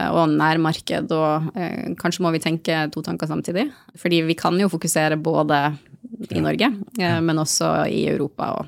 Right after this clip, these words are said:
Speaker 1: selvfølgelig lenger unna.
Speaker 2: Men vi vet jo at Nord-Norge var synonymt med nordlysturisme i,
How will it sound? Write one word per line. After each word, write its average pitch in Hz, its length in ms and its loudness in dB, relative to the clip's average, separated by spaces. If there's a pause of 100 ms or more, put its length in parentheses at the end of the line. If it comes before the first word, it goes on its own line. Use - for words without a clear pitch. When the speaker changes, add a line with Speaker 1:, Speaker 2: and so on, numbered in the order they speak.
Speaker 1:
selvfølgelig 160 400 -4
lenger 151 280 0
unna. 151 260 0 (440)
Speaker 2:
Men 160 160 6
vi 170 80 6
vet 202 180 4
jo 147 140 6
at 127 260 -2
Nord-Norge 139 600 4 (380)
var 131 280 4
synonymt 135 520 4
med 120 220 2
nordlysturisme 123 680 0 (600)
i, 135 120 -2